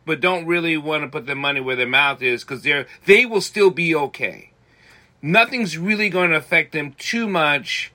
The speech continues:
in Bethesda, Chevy Chase, certain parts of <laughs> Montgomery County.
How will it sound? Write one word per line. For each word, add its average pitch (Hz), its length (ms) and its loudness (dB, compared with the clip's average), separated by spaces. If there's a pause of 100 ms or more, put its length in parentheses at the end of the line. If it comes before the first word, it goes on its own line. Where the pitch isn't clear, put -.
(360)
in 151 160 -4
Bethesda, 147 920 0 (140)
Chevy 151 460 0
Chase, 139 840 0 (460)
certain 170 400 0
parts 151 340 2
of - 40 -16
<laughs> - 20 4
Montgomery 185 540 6
County. 156 540 2